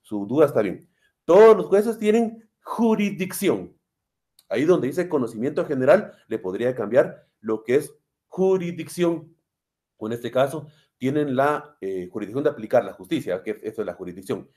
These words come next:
Todos los jueces tienen jurisdicción, el poder de resolver conflictos. Pero según no su conocimiento específico, sino que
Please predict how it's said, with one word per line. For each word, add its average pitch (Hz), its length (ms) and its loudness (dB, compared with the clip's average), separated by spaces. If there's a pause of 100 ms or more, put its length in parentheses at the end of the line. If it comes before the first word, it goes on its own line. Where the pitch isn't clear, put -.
(240)
Todos 214 340 8
los 196 140 -2
jueces 190 340 -6
tienen 170 500 -4 (260)
jurisdicción, 113 640 -4
el - 140 -8
poder 127 420 4
de 156 80 2
resolver 110 400 -4
conflictos. - 540 -12 (560)
Pero 120 260 0
según 151 420 -4
no 214 140 8
su 247 160 0
conocimiento 160 520 -2
específico, 135 460 -8
sino 101 280 -10
que 101 240 -10